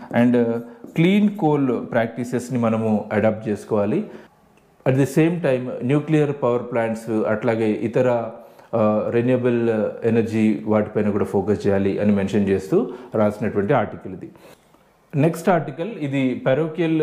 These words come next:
లా టైటిల్‌తో వచ్చినటువంటి ఆర్టికల్ ఇది. వెరీ సింపుల్. హర్యానా గవర్నమెంట్, హర్యానా గవర్నమెంట్ ట్వంటీ ట్వంటీలో ఒక లా తీసుకొచ్చింది. ఈ లా ఏంటి అంటే,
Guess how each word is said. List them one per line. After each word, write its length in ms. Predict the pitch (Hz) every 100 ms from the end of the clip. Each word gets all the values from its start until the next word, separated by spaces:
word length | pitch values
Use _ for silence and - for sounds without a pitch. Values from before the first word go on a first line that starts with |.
| 131
లా 220 | 117 120
టైటిల్‌తో 500 | 120 120 113 117 113
వచ్చినటువంటి 720 | 107 - 113 104 104 92 98
ఆర్టికల్ 440 | 98 104 95 98 92
ఇది. 300 | 101 240 - - - -
వెరీ 220 | 110 131 156
సింపుల్. 460 | 139 110 147 277 - - - - - -
హర్యానా 460 | 139 185 214 202
గవర్నమెంట్, 600 | 156 127 123 117 113 107 147 123 143 - - - _ _
హర్యానా 340 | - 113 131 135
గవర్నమెంట్ 680 | 117 107 110 110 117 110 117
ట్వంటీ 340 | 131 147 185
ట్వంటీలో 500 | 147 123 113 110 139
ఒక 160 | 151 120 113 - - - - - 120
లా 280 | 120 131 131
తీసుకొచ్చింది. 600 | 120 - 98 - 104 - - 147
ఈ 20 |
లా 280 | 151 151 196
ఏంటి 320 | 165 135 135
అంటే, 360 | 107 92 151